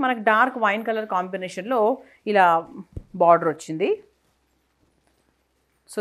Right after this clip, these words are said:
దానికంతా కూడా మనకు చక్కగా సింపుల్గా తీసుకున్నారు. Saree is very, very elegant and simple. చాలా బాగుంది. And this is the pallu.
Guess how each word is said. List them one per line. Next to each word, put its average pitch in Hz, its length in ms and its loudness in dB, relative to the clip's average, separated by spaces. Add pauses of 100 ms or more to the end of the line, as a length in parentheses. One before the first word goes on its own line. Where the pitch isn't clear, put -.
దానికంతా 185 440 -2
కూడా 214 160 -4
మనకు 180 180 -12
చక్కగా 180 360 -6
సింపుల్గా 320 560 -2
తీసుకున్నారు. 180 440 -8
Saree 180 300 0
is 170 40 -14 (100)
very, 202 240 -4
very 233 160 -2 (240)
elegant 240 440 -2
and 214 180 -10
simple. 190 280 -10 (140)
చాలా 190 220 2 (100)
బాగుంది. 175 360 -2 (3000)
And 190 220 -6
this 185 180 -12
is 185 140 -12
the 180 120 -4
pallu. 170 260 -2